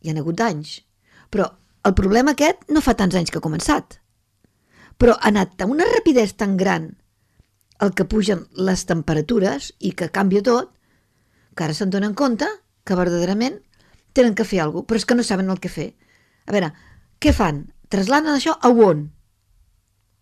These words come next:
Que és, és, és una cosa enorme, allò, d'allò. A més, ha estat fet, eh, enfonsat a la muntanya, o sigui, perquè el gel,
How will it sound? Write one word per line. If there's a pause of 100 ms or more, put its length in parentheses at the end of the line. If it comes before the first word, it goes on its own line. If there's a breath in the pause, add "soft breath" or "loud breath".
(920)
Que
és,
és, (180)
és
una
cosa
enorme,
allò,
d'allò. (420 soft breath)
A
més, (380 soft breath)
ha
estat
fet,
eh, (320 loud breath)
enfonsat
a
la
muntanya, (220 loud breath)
o
sigui,
perquè
el
gel,